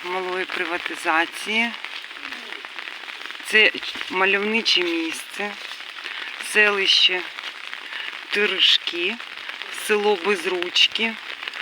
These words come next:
На березі річки знаходиться такий будиночок лісника. Можливо, буде видно і річку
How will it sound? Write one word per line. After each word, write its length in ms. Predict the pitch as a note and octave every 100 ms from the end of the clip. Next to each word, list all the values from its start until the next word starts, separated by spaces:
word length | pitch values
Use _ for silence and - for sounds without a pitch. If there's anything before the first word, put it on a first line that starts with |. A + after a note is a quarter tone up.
| - - -
На 420 | G3 G3 F#3+ F#3+ - F#3+
березі 760 | A3 A3 A3 G3+ F3 G3+ F#3 E3+ - - - - -
річки 680 | F3+ F#3+ - - - B3 A#3+ - - - -
знаходиться 760 | - G3+ - A3+ A3+ A#3+ G3+
такий 480 | F3+ F#3 - A#3 A#3 - -
будиночок 720 | E3+ E3 G3+ G#3 G#3 - G3+
лісника. 640 | G3+ G3 - G3+ F#3 D3+ C#3 - - -
Можливо, 380 | F#3 - F#3 F#3 D#3+
буде 160 | F3 F3+
видно 380 | E3+ F#3 E3
і 200 | D#3+ F3+
річку 540 | E3+ F3+ G3+ - -